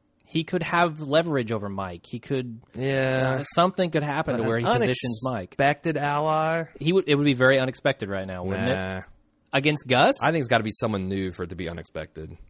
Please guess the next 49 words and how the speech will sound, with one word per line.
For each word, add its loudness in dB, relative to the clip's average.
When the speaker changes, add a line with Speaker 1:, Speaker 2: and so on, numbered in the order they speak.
Speaker 1:
I 2
think -2
it -2
would -4
be -2
extremely -4
unexpected -8
for -12
Mike -4
Speaker 2:
Although, 0
Speaker 1:
to 0
team -4
Speaker 2:
how 2
Speaker 1:
up 0
Speaker 2:
would 0
Speaker 1:
against -4
Speaker 2:
Saul, 4
Speaker 1:
Gus. -4
Speaker 2:
how 0
would -4
Saul -2
have -2
a -12
contact -8
with -10
a -12
dirty -10
D -14
E -10
A -8
agent? -12
What -4
am -2
I -4
talking -6
about? -6
Speaker 1:
I -4
Speaker 2:
Of -4
Speaker 1:
don't -8
Speaker 2:
course -2
Speaker 1:
know. -10
Speaker 2:
he -10
would. -10
Speaker 1:
Plus, 4
plus, 2
I, 0
I -2
have -2
to -20